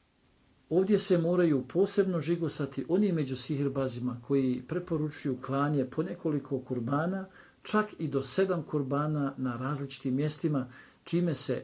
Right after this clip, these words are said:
ekonomski može destabilizirati jedna cijela porodica, a kamoli bolesna osoba.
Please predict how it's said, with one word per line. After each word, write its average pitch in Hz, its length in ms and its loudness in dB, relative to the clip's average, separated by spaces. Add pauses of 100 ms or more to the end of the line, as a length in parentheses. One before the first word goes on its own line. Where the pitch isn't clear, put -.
ekonomski 165 640 0
može 127 380 -2
destabilizirati 135 1300 -2 (260)
jedna 131 240 0
cijela 165 420 2
porodica, 143 640 0
a 117 100 -8
kamoli 139 480 -2
bolesna 127 560 0
osoba. 117 440 -6